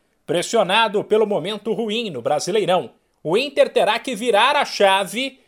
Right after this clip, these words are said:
e deixar a tensão de lado para ter sucesso no mata-mata da Libertadores. Pelo menos é isso que pensa o zagueiro Bruno Mendes,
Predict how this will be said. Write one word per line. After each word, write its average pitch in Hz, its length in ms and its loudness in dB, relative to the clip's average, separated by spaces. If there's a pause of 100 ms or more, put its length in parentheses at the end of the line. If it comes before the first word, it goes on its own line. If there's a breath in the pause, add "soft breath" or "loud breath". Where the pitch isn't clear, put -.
(120)
e 175 120 0
deixar 247 400 2
a 262 40 0
tensão 254 460 -2
de 262 100 -4
lado 214 480 2
para 202 220 2
ter 240 180 -6
sucesso 240 680 -4
no 240 80 -6
mata-mata 214 600 -2
da 214 80 -2
Libertadores. 214 1040 0 (340)
Pelo 190 200 6
menos 240 280 -2
é 214 120 4
isso 254 260 -6
que 226 140 -6
pensa 233 340 -4
o 240 60 0
zagueiro 135 420 -2
Bruno 190 320 -4
Mendes, 147 580 -8